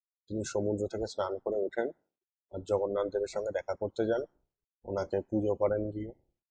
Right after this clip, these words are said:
এটা একটা আমাদের পুরানো প্রবাদ আছে, পুরীতে সবাই এই কথাটা মান্য করে।" তখন এই কম্পিউটার শিক্ষক বুড়িমাকে বলেন, "তো আমি যা দেখেছি, আহ, এটা তার মানে ভালো খুব ঘটনা একটা আমি দেখেছি।"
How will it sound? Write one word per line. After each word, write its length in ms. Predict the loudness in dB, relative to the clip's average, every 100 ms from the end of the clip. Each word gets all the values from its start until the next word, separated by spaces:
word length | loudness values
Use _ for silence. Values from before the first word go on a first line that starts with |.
| _ _ _ _ _ -2
এটা 120 | 0
একটা 180 | 2 0
আমাদের 200 | 0 -2 0
পুরানো 260 | 2 2
প্রবাদ 380 | 0 4 6 6
আছে, 260 | 2 -6 -20 _ _
পুরীতে 300 | 0 0 0
সবাই 340 | -2 0 2 2 -2 -14 _ _ _ -4
এই 160 | -2 2
কথাটা 400 | 2 0 0 0
মান্য 320 | 0 -2 -2
করে।" 240 | -6 -14 _ _ _ _ _
তখন 260 | 2 4
এই 80 | 4
কম্পিউটার 400 | 4 4 4 0
শিক্ষক 360 | 0 -2 0 0 4
বুড়িমাকে 420 | 6 6 4 -2
বলেন, 360 | 0 -2 -4 -14 _ _ _ _ _
"তো 160 | 2 4
আমি 240 | 4 4
যা 140 | 4 4
দেখেছি, 580 | 2 0 0 4 2 2 _ _ _ _ _ _
আহ, 360 | -6 -4 -4 -4
এটা 520 | -4 2 4 6 4 2
তার 120 | 2
মানে 220 | 2 0 0
ভালো 420 | 4 4 4 2 -4 -20 _
খুব 200 | 0 0
ঘটনা 380 | 0 0 2 0
একটা 200 | 2 2
আমি 160 | 2 0
দেখেছি।" 400 | -2 -4 -10